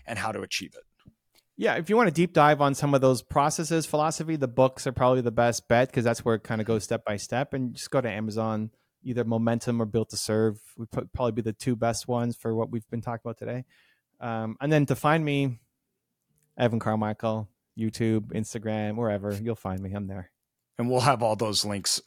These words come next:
Speaker 1: uh, below. Thank you again for your time, man. Really appreciate it. Love what you're doing. Don't stop.
Speaker 2: Thank you, A J. Appreciate you, man.
Speaker 1: All right. What an exceptional podcast. I was <laughs> so into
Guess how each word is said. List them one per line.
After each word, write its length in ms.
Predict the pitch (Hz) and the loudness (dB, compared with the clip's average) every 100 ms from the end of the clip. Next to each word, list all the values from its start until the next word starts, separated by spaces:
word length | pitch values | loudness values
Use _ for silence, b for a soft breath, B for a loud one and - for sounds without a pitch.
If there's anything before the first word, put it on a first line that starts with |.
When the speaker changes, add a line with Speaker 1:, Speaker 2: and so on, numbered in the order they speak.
| - | -2
Speaker 1:
uh, 300 | 104 95 90 | 0 0 -2
below. 480 | - 95 92 90 82 - | -4 -2 -4 -6 -6 -2
Thank 220 | 135 135 | 0 2
you 120 | 131 | 2
again 240 | 104 110 | 2 -2
for 140 | 101 98 | -4 -8
your 100 | 85 | -6
time, 280 | 107 101 104 | -4 -2 -2
man. 240 | 104 101 B B B - | -2 -4 B B B -8
Really 380 | 110 135 135 | 2 4 4
appreciate 460 | 120 117 107 - 104 | 2 0 -4 -2 -2
it. 120 | 101 - | -2 -4
Love 300 | 113 120 110 | 0 0 0
what 180 | 107 - | -4 -4
you're 80 | |
doing. 300 | 95 92 92 - B B B - | -6 -6 -8 -10 B B B -6
Don't 200 | - - | -4 -2
stop. 320 | - 67 71 _ _ _ _ _ _ _ - | -4 -6 -14 _ _ _ _ _ _ _ -6
Speaker 2:
Thank 160 | 139 139 | -4 0
you, 80 | |
A 100 | 143 | 0
J. 120 | 131 131 | 0 -2
Appreciate 420 | - 135 131 - | -2 -2 -2 -2
you, 60 | |
man. 160 | 123 120 - _ _ _ _ _ _ - | -2 -2 -6 _ _ _ _ _ _ 6
Speaker 1:
All 100 | 143 | 8
right. 200 | 117 - _ _ _ _ | 8 4 _ _ _ _
What 520 | 143 127 151 175 - - | -8 6 10 10 8 2
an 300 | 131 120 113 - | 4 4 -2 -4
exceptional 920 | 95 - - - 127 - 123 107 - _ | -2 0 0 4 4 4 -2 -4 -6 _
podcast. 640 | 90 82 - 78 71 - - - | -6 -4 -6 -10 -8 -10 -8 2
I 480 | 117 107 104 98 - - | 4 4 4 0 -6 -10
was 240 | 101 113 | -6 -2
<laughs> 0 | |
so 540 | - - - 196 151 160 | 2 2 8 10 10 8
into 640 | 147 131 127 120 123 110 | 4 2 2 2 2 0